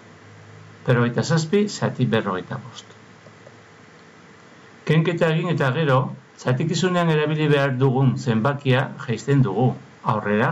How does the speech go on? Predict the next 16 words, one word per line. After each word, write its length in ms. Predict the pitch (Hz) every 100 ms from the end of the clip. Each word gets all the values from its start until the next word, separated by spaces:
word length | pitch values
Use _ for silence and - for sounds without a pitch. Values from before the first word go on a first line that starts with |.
| 160
jarraitzeko. 600 | 95 95 - 110 123 139 131 - - - - - - - - - - - - - - - - - -
Zatikizunarekin 1080 | - 127 135 - 135 135 139 143 147 151 156 - - - - - - -
jarraitzeko 600 | - 110 104 104 131 - 120
orain, 400 | 123 135 123 147 208 - - -
hogeita 360 | 120 127 117
bost 240 | 117 160 131
daukagu, 480 | 120 117 190 175 -
hogeita 280 | 110 110
zortzi 280 | 107 143 147
daukagu, 540 | 123 110 175 170 110 - - - - - -
bost, 380 | 127 175 190 - -
eh, 80 | 123 110
hogeita 280 | 110 104
zortzi 320 | - 117 - 185
zati 300 | 117 - -
bost. 320 | 80 -